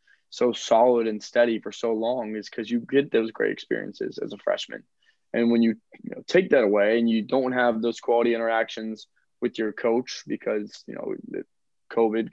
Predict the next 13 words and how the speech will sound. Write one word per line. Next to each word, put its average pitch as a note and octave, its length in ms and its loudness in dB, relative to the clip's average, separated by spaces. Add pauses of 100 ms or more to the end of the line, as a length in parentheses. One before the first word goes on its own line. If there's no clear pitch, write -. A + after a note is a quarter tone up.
(140)
kind G#2+ 160 -4
of G2 80 -8
alters A2 560 0
some A#2 140 -4
of A2+ 60 -2
those A2 160 -4
experiences A#2 480 -6
you A#2 100 -2
get G#2 120 0
to A2 60 -2
have. A2 360 2
You A2 60 0
don't A2 220 -4